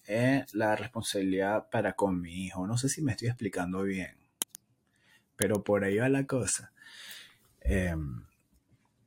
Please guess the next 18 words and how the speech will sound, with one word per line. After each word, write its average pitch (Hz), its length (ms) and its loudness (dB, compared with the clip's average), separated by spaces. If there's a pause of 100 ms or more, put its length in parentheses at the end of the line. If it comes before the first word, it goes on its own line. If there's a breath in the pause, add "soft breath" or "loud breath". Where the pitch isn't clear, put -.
(920)
pero 104 220 8
pienso 123 320 8
mucho 123 380 10
en 90 100 2
ello, 69 300 -4
¿no? 98 240 -4
Pienso 90 320 0
mucho 101 320 0
en 110 140 2
que 82 200 0
ya 90 200 0
yo 92 140 0
estoy 113 340 2
en 117 160 4
la 95 80 4
etapa 101 680 2 (300)
de 107 580 0 (1200)
responderle 92 1200 -2